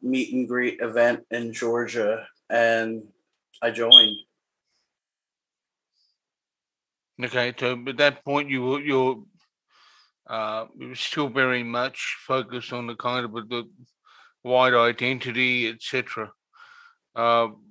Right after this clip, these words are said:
Speaker 2: so you joined at, how long did it take you to end up work, you know, moving from being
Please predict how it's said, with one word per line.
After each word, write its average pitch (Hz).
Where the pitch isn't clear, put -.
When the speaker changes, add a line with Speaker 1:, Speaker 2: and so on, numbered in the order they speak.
Speaker 2:
so 131
you 135
joined 147
at, 131
how 175
long 185
did 156
it 156
take 143
you 143
to 139
end 131
up 135
work, 165
you 139
know, 127
moving 151
from 135
being 135